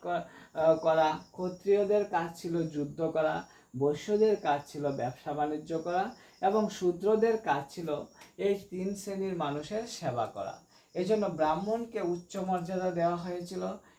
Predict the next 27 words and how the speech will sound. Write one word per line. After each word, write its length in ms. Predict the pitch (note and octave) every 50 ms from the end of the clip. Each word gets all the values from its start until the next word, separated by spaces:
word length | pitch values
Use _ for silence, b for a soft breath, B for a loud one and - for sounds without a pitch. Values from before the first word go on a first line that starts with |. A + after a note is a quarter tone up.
| b
এবং 320 | - D#3 D#3 E3+ F3 F3 F3
শূদ্রদেরকে 880 | - - E3+ E3 E3 E3 E3 E3+ F#3 G3+ G3+ G#3 G#3+ G#3 G#3 - E3+ D#3 - - - b b b b -
নিম্ন 320 | D#3 E3+ F3 F3 F3+ F#3 F#3+ G3
মর্যাদা 640 | G3 F#3+ F#3+ F#3+ F#3+ G3 G3+ G3+ A3+ A#3+ D#4 G4 - b b b b - C3+
দেওয়া 240 | D3 C#3+ C3 C3 C3+
হয়েছিল। 540 | B2 B2+ B2 A2 G#2+ G#2+ - - A2+ G#2+ G#2+ A2 - - _ b b b b b
এবার 300 | C#3 C#3+ D3 D3+ D3+ D3+
তাই 460 | D3+ - E3 E3+ E3+ D3+ D3 D#3 E3
সেই 320 | D#3+ - - G3 F#3+ G#3 A3+
সূত্র 440 | - - G#3 F3+ F#3 - F3+ F#3 F3
ধরেই 480 | F3 E3+ E3 E3 D3+ D3+ F#3 B3+ - b b b b C#3
যারা 280 | D3+ E3 D#3+ E3 E3+
শূদ্র 600 | E3+ - - - F#3 E3+ E3 E3+ F#3+ G#3 A3+ A3
ঘরে 220 | G#3+ A3 G#3 G3+ F#3
জন্মগ্রহণ 720 | E3 E3+ D#3 D#3 D#3+ D#3 D#3+ D#3 D#3+ D#3+ E3 D#3+ D#3 D3+
করে 360 | D3+ D3+ D3 D3 C#3+ C#3+ C#3 - b b b b b
তারা 220 | - E3+ D#3 D#3+ D#3
নিচু 380 | D3+ D3+ D#3 D#3 - - G#3+
জাতি 320 | G3+ A3 G#3+ G#3 G#3 G3+ F#3+
বলে 240 | F#3 F3+ E3+ E3
পরিচিত 480 | E3 E3+ E3+ E3 D#3 D#3 - D#3+ D3+ D#3+ D3+ D3 E3 - b b b b b
এবং 260 | E3 F3 F#3+ F#3 F3+
যারা 240 | E3 E3 D#3+ D#3 D3
ব্রাহ্মণ 560 | C#3+ C#3+ C#3 C#3 D3+ D#3 E3+ F#3+ G#3 A3 G3+
ঘরে 240 | F#3+ F#3 F3 D#3+ -
জন্মগ্রহণ 600 | D#3 C#3+ D3 D3 D3 C#3+ C3+ C3+ C#3 C#3 C#3+ C#3
করে 300 | C3+ C3+ C3+ C3+ C3 C3